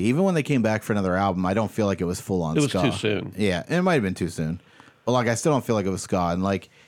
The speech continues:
Speaker 1: even if you look at the bands, like, that I listen to, the Supertones and whatever else, they got less and less ska as time went on.
Speaker 2: Right.
Speaker 1: Um,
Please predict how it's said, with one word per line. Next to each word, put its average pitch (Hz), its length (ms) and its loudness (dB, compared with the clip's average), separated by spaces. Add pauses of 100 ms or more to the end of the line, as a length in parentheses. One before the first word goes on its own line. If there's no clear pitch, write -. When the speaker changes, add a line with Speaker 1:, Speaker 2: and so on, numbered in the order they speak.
Speaker 1:
even 156 160 2
if 135 100 0
you 135 80 2
look 127 200 2
at 107 60 -4
the 104 60 -4
bands, 98 480 -2
like, 92 380 -2
that 90 120 -2
I 92 120 0
listen 92 220 -4
to, 95 100 -2
the 85 100 -4
Supertones 87 580 -4
and 87 120 -2
whatever 87 260 0
else, 90 160 -2
they 139 120 2
got 107 160 0
less 104 260 -2
and 95 100 -2
less 95 180 0
ska 92 180 -2
as 85 140 -2
time 85 220 -4
went 82 160 -2
on. 80 220 -4
Speaker 2:
Right. 95 240 -2 (380)
Speaker 1:
Um, 87 400 -4